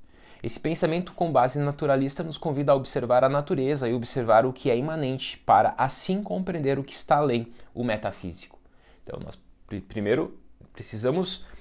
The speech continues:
entender o imanente, para depois entender o transcendente. Primeiro, nós temos que ter essa base naturalista para observar a natureza,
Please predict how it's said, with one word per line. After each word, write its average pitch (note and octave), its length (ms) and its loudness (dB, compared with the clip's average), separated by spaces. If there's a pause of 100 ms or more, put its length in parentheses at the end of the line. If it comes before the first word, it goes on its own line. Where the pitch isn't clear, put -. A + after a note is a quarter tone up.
(420)
entender C#3 760 0 (920)
o D3+ 140 4
imanente, E3+ 680 -4 (320)
para B2+ 180 2
depois D3 400 0
entender E3 420 -2
o D3 80 -2
transcendente. C#3 800 -6 (360)
Primeiro, A#2 400 2
nós F3+ 180 -2
temos D3 300 -4
que - 100 -14
ter C3 160 2
essa C#3 220 -2
base A#2+ 300 0
naturalista A#2 800 -4 (240)
para B2+ 160 6
observar B2 500 0
a F3+ 60 -2
natureza, D3 600 -2